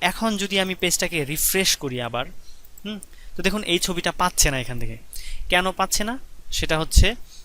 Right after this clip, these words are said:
আমি বলছি। তো যেহেতু এটা হচ্ছে ফাইলের পাথকে নির্দেশ করে, মানে সোর্সটাকে নির্দেশ করে,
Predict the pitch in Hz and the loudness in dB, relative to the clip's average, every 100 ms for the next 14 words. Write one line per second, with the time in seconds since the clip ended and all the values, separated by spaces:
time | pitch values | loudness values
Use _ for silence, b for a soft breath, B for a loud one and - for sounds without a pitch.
0 | B 143 147 139 151 139 - - b b | B -6 -4 -2 -2 -2 -4 -8 b b
1 | - 151 165 196 208 240 233 - - - | -2 2 6 6 6 0 -2 -6 -16 -8
2 | 180 180 180 175 180 - 170 170 170 165 | 0 2 2 4 2 4 4 4 4 0
3 | - - - 156 160 - - 175 160 135 | -12 -10 -2 0 0 0 2 2 2 0
4 | 127 - 123 135 - - - - 131 131 | 0 0 -2 -2 -4 -4 -12 -10 -8 -6
5 | 135 - - 170 180 - 170 156 135 127 | 0 2 4 4 4 2 2 -2 -4 -6
6 | 123 - 135 | -6 -6 -8